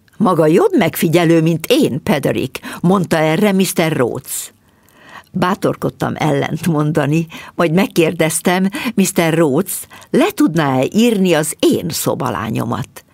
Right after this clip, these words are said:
Erre azonban sem ő, sem mister Pederik nem volt képes. "Értik most már, mit jelent ez?" kérdeztem. "Most mind a ketten tele vannak a maguk gondjaival, és az a személy,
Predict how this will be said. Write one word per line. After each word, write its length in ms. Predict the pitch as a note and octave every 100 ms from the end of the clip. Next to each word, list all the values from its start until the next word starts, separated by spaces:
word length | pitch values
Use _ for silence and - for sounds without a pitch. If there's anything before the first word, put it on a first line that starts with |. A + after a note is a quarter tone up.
| _ _ _ _
Erre 280 | A4+ G4+ B3
azonban 520 | F3+ F3 D3+ C#3 C#3
sem 320 | - B3 C#3+
ő, 360 | B2 D#4+ C#4+ C#4+ - - -
sem 240 | - G3
mister 380 | F#3 E3+ E3+ D#3+
Pederik 500 | - G#3+ D#3 D3 D3
nem 260 | E3 C#3
volt 240 | D3+ - -
képes. 640 | D#3 D3+ E3 E3+ - - - _ _ _ _ _ - _ _ _ - _ -
"Értik 540 | G#3 F#3 F3+ - G#3+ G#3
most 300 | A#3+ C4 C#4+
már, 220 | D#4 D4+
mit 240 | D4+ D4
jelent 460 | D#4+ F#4+ G#4 D4+ -
ez?" 200 | B2 B2+ -
kérdeztem. 840 | - - D3+ E3 A2+ - - G#2+ - - _ _ - - - -
"Most 280 | F3+ F#3+ G3+
mind 280 | E4+ G#4 C#4+
a 60 |
ketten 640 | B3+ A#3 A#3+ - A#3 G#3+
tele 240 | G3+ F#3+ G3
vannak 400 | G3 G3 G3+ G3+
a 80 | G3+
maguk 460 | F#3 C#3 D3 C3+
gondjaival, 800 | D#3 D3+ D#3 E3+ E3 D#3+ F3+ G3+ - - A#3
és 240 | A3+ -
az 200 | - A4
a 100 | B3+
személy, 600 | - - C#3+ C3 C3+ A#2+